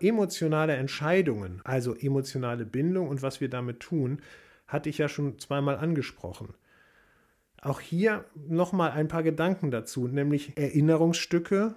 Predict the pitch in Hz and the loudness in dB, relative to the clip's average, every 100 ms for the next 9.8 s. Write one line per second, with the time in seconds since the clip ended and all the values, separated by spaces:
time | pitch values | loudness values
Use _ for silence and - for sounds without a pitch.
0 | - 135 147 156 175 175 170 196 - - | -2 4 4 6 2 2 2 2 -2 -8
1 | 92 - - 147 180 151 196 247 208 196 | -8 -10 -4 -2 -2 -2 0 2 4 2
2 | 127 156 175 156 143 131 - - - 143 | 2 2 4 4 4 2 -4 -10 -4 0
3 | 202 202 170 - - 151 143 - 139 147 | 2 4 0 -4 -4 -2 -2 -4 -2 4
4 | 190 175 120 117 98 123 151 143 120 - | 6 6 4 0 0 0 0 0 -2 -4
5 | - 160 165 - - 139 139 143 131 165 | -2 -2 -2 -8 -4 -2 0 -2 0 2
6 | 202 196 156 147 147 131 123 143 147 - | 2 -2 -4 -2 -4 -2 -2 0 -4 -8
7 | - - - _ _ _ _ - 165 - | -20 -20 -20 _ _ _ _ 0 0 4
8 | 170 - 151 156 143 139 131 135 135 135 | 0 2 -2 0 0 0 0 0 0 -4
9 | - - 113 - 117 139 190 247 | -8 -8 -8 -8 -6 -2 0 -2